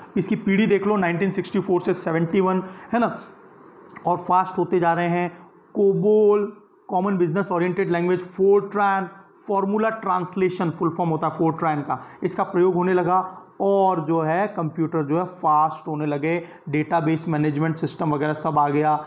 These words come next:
है ना, Database, डीबीएमएस, डीबीएमएस जो है, Oracle, माई एस क्यू एल, है ना, इस तरह के programming भाषाओं का यूज़ होने लगा। चतुर्थ पीढ़ी के जो कंप्यूटर थे, वहाँ से माइक्रो प्रोसेसर शुरू हो गया।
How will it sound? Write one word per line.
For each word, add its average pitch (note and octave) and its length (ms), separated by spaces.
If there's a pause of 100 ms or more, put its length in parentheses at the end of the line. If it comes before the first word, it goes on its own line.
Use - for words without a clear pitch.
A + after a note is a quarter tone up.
(240)
है F#3+ 60
ना, G#3 100
Database, D3+ 600
डीबीएमएस, D3+ 720 (160)
डीबीएमएस D3+ 540
जो D3+ 120
है, C3+ 100 (320)
Oracle, D3 320
माई D3 360
एस D3+ 320
क्यू D#3 180
एल, C#3+ 160 (360)
है F3+ 60
ना, F3+ 80
इस D#3+ 200
तरह D#3 120
के D#3 160
programming D3+ 640
भाषाओं C3 300
का D3 60
यूज़ C#3+ 200
होने C#3 140
लगा। C3 180 (560)
चतुर्थ A3 540
पीढ़ी A#3 260
के A#3+ 160
जो A3+ 120
कंप्यूटर G3 560
थे, F3+ 340
वहाँ D#3+ 500
से E3+ 180
माइक्रो D3 480
प्रोसेसर E3+ 500
शुरू D3+ 280
हो C#3 80
गया। B2+ 200